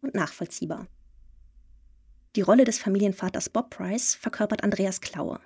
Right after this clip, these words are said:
der bereits mehrfach von unserem Publikum zum beliebtesten Schauspieler gewählt wurde. Als seine Frau Fran können Sie Ulrike Knospe kennenlernen, die in dieser Inszenierung zum ersten Mal bei uns zu sehen ist.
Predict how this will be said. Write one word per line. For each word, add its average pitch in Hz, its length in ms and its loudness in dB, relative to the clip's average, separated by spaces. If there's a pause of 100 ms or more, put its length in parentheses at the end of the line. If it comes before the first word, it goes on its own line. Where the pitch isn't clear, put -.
(420)
der 180 60 2
bereits 170 300 0
mehrfach 240 400 0
von - 140 -10
unserem 180 280 0
Publikum 202 580 -2
zum 180 160 0
beliebtesten 196 500 0
Schauspieler 156 420 -8
gewählt 160 400 -10
wurde. 165 260 -8 (960)
Als 196 160 -2
seine 190 180 0
Frau 160 180 -4
Fran 240 540 -2
können 233 200 2
Sie 202 100 -2
Ulrike 214 300 -2
Knospe - 380 -8
kennenlernen, 180 800 -4 (360)
die 233 80 2
in 220 60 6
dieser 254 220 4
Inszenierung 208 560 -2
zum - 160 -4
ersten 180 360 -4
Mal 160 220 -4
bei 160 100 -2
uns - 220 -6
zu 160 100 -6
sehen - 280 -8
ist. - 320 -16